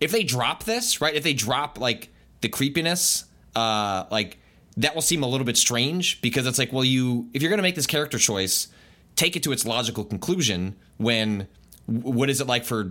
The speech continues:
Ellie to spend five years with him at Jackson? Like, do, do we find her in a different place?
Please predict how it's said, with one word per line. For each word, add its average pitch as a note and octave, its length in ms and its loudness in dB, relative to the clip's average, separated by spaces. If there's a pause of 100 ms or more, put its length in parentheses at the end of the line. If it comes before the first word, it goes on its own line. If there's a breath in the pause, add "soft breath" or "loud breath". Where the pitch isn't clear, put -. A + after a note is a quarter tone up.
Ellie A2 260 0
to G2+ 80 -4
spend G#2 340 0
five G#2+ 240 0
years A2+ 500 -2
with G2+ 160 -4
him E2 340 -4 (340 soft breath)
at G#2+ 120 0
Jackson? - 540 -2
Like, F#2+ 240 -2 (320 loud breath)
do, A2+ 140 0
do A2 120 0
we A2 120 2
find A2+ 480 -2
her A#2+ 340 0
in A2+ 80 -2
a G#2 60 0
different A2 320 -2
place? - 480 0